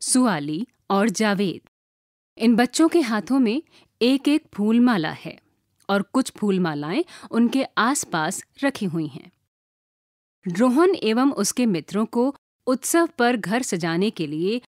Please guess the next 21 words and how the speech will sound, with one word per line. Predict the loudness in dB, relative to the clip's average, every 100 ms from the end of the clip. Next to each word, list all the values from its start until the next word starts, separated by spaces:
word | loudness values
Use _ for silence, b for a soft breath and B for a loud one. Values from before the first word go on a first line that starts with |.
| -4
फूल | 2 4
मालाओं | 4 2 -2 0 0
की | 0 -2
आवश्यकता | 0 -2 -4 -4 -6 -6 -10
है। | -10 -16 -20 _ _ _ _ _ _ _ _
प्रत्येक | 0 2 2 2 4
माला | 2 2 2
में | 2 2 0 b -12
दस | -4 -2 0 -2
फूल | -6 -6 -6
हैं। | -8 -12 _ _ _ _ _ _ -4
यहाँ | 2 4 4
दिए | 4 2
गए | 4 2
चित्र | 2 0 0
के | 0 0
अनुसार | -2 -4 -4 -2 -4 B B 0
तालिका | 2 2 2 0
को | 0 -4
पूरा | -2 -2 -2 -2
कीजिए। | -6 -8 -8 -10